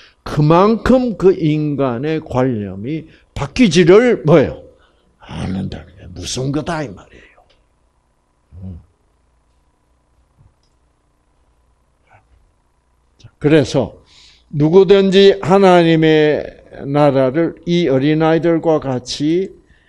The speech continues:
받들지 않는 자, 이거는 오역이다, 이 말이야. 자,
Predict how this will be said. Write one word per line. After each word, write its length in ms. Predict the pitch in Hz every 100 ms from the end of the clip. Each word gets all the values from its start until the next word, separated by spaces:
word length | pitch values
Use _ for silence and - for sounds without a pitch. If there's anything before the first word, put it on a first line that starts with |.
| _ _ _ _
받들지 1000 | - 151 180 - - 277 277 226 214 214
않는 380 | 170 160 160 151
자, 80 | 143
이거는 640 | 139 139 180 165 139 110 -
오역이다, 720 | - 113 123 120 107 87 87
이 40 | 82
말이야. 560 | 82 80 92 - - - - - _ _ _ _ _ _ _ _ _ _ _ _ _ _ _ _ _ _ _ - - - - - _
자, 320 | - 117